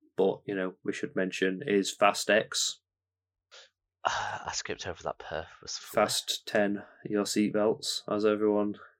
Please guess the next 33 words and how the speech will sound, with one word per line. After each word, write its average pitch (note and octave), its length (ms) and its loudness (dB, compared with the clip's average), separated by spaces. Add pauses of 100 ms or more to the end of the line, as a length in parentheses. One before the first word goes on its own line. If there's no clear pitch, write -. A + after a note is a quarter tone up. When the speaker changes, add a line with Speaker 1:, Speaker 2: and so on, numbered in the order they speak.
(680)
Speaker 1:
has G#2 80 -16
been G#2+ 140 -2
calling A2+ 340 4
it. - 160 2 (1000)
Speaker 2:
They're G#2 100 -4
all C3+ 200 4
the B2 100 -4
same. F#2+ 380 0 (760)
Speaker 1:
I've C#3 640 8
not B2+ 200 4
Speaker 2:
They're A#2 160 8
Speaker 1:
watched - 120 4
a B2 40 6
Speaker 2:
all C3 140 8
Speaker 1:
Fast A2 180 8
Speaker 2:
the A#2+ 80 6
Speaker 1:
and G#2 60 2
Speaker 2:
same. G#2+ 120 6
Speaker 1:
Furious G2+ 360 8
film G2 300 4
since G2+ 300 0
Tokyo G2 440 6
Drift. - 440 0 (680)
Speaker 2:
Th-, - 220 -2
that A#2 180 6
was G#2 300 -4 (160)
all F#2+ 180 4
right. E2 380 2 (640)
Speaker 1:
I B2+ 100 6
enjoyed D3 360 4
Tokyo F2+ 380 0
Drift, - 280 -4
yeah. G#2 180 4